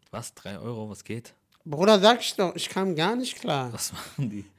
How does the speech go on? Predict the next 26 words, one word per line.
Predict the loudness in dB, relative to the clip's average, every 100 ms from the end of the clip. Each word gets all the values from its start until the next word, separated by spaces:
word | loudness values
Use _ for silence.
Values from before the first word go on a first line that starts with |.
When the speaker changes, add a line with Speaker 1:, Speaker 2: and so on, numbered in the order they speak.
| -8
Speaker 2:
Ich | -6 -2
kam | 2 4 4
gar | 4 4
nicht | 2 -4
klar. | -8 -4
Speaker 1:
Die |
Speaker 2:
Guck | 0
Speaker 1:
zahlen | 0
Speaker 2:
mal. | 0
Speaker 1:
ihre | -6
Kosten. | -8 -8 -8 -12 -12 -16
Speaker 2:
Ich | -4
sag, | 0 0
guck | 2 2
mal | 4
hier, | 2 0
das | 0 -2
billigste | 0 0 0 -2 -2
ist | -2 -2
hier | -2 -2 -4
zwei | -8 0 2 2
Euro. | 0 0 -2 -4 _ _ _ _ _ _ -16
Speaker 1:
Was? | -10 0
Speaker 2:
Mit | 2 2 -2 -10
Paprika, | -4 -4 -4 -10 -6 -2 -2 -4 _ _ _
Tomaten, | -4 0 0 0 -2 _ -8 -8